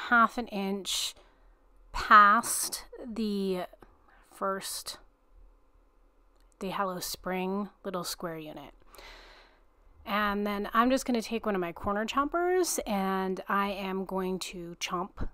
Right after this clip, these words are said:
both of the corners of the pull tab piece. And then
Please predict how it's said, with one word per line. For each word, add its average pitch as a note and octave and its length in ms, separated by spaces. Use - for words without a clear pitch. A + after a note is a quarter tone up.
both F#3+ 320
of F3+ 400
the F#3 160
corners G#3 800
of F3 400
the F3+ 360
pull F3+ 300
tab D#3+ 420
piece. - 580
And G#3 160
then G3 460